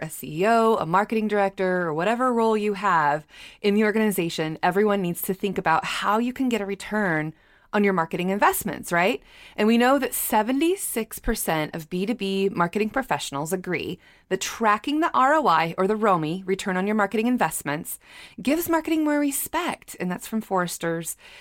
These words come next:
uh, B two B marketing measurement online survey. So how are you going to track your romi? Some things that you can consider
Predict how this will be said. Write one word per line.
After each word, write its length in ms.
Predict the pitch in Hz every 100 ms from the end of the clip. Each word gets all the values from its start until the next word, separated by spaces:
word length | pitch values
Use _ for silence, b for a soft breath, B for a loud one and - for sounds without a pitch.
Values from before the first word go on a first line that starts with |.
| B B
uh, 180 | 160
B 140 | 151 175
two 60 |
B 140 | 180 180
marketing 400 | 170 160 170 165
measurement 460 | 151 147 160 151 -
online 380 | 320 339 339
survey. 520 | 330 226 208 202 196 196 B B B
So 340 | - 254 180 -
how 360 | - - 214 208
are 60 |
you 100 | 302
going 260 | 349 202 185
to 100 | 220
track 560 | - - - 151 170 -
your 140 | 214
romi? 520 | 214 262 294 226 - - B B
Some 220 | B - 196
things 260 | 277 311
that 120 | - -
you 100 | 247
can 200 | 247 233
consider 760 | 226 214 - 190 165 160 165